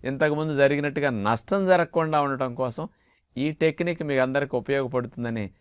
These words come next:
ప్రత్యేకంగా ఇది అందిస్తున్నాం అనమాట. మామూలుగా కొంతమందికి ఉన్న ఒక బ్యాడ్ హ్యాబిట్ ఏంటంటే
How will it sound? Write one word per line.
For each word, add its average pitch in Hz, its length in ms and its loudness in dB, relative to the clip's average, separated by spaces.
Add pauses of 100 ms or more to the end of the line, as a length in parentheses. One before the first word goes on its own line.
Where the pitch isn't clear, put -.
(280)
ప్రత్యేకంగా 147 680 0
ఇది 135 140 4
అందిస్తున్నాం 117 580 -2
అనమాట. 95 320 -10 (1700)
మామూలుగా 151 600 4
కొంతమందికి 139 760 0
ఉన్న 135 160 -2
ఒక 110 140 -2
బ్యాడ్ 127 320 2
హ్యాబిట్ 131 440 2
ఏంటంటే 117 580 -4